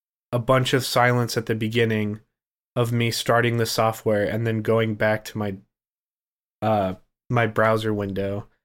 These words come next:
and then h-, clicking play, plays through, stops, and then I have to go stop the recording. So it's, <laughs> I find it funny 'cause I, <laughs> it's, it's so much extra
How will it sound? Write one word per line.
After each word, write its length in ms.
and 200
then 200
h-, 160
clicking 400
play, 420
plays 420
through, 480
stops, 560
and 140
then 100
I 140
have 200
to 100
go 200
stop 400
the 80
recording. 640
So 180
it's, 160
<laughs> 400
I 120
find 320
it 120
funny 340
'cause 180
I, 360
<laughs> 240
it's, 460
it's 180
so 220
much 340
extra 640